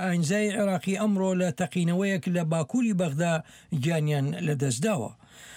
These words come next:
سەرچاوەکان دەشلێن مینێکی کەناری جادە دەتەقێتەوە لەو کاتەی کاروانێکی ملیتانانی سەرایە سەلامی سەر، بەسەر شارەی نزیک لە شارۆچکەی سامەڕادا تێدەپەڕن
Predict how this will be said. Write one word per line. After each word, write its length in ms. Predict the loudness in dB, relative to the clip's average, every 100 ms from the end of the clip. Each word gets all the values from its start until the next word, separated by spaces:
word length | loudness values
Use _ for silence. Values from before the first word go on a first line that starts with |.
| -14 -2
سەرچاوەکان 680 | 0 2 0 0 0 0 2 0
دەشلێن 360 | 0 0 2 0 2
مینێکی 500 | 2 2 2 2 2 2 0
کەناری 480 | 0 0 2 2 0 0 0 0
جادە 400 | 0 0 2 0 -2 -8 -16 -2
دەتەقێتەوە 680 | -2 0 0 0 0 0 2 2
لەو 120 | 0 2
کاتەی 340 | 0 0 -2 0
کاروانێکی 600 | 0 0 2 0 0 0 2
ملیتانانی 760 | 2 0 0 0 2 2 0 0
سەرایە 360 | 0 0 2 0 0
سەلامی 540 | 0 0 2 2 0 -2 -6 -18 -20 -20 -12 -6 -2
سەر، 180 | 0 0 -4 -14 -20 -10 -2
بەسەر 300 | 0 2 0 2
شارەی 480 | 2 2 2 2 2
نزیک 280 | 2 2 0 0
لە 80 | 0 0
شارۆچکەی 500 | 0 0 0 0 2
سامەڕادا 640 | 0 2 0 0 2 0 0
تێدەپەڕن 560 | 0 0 0 0 0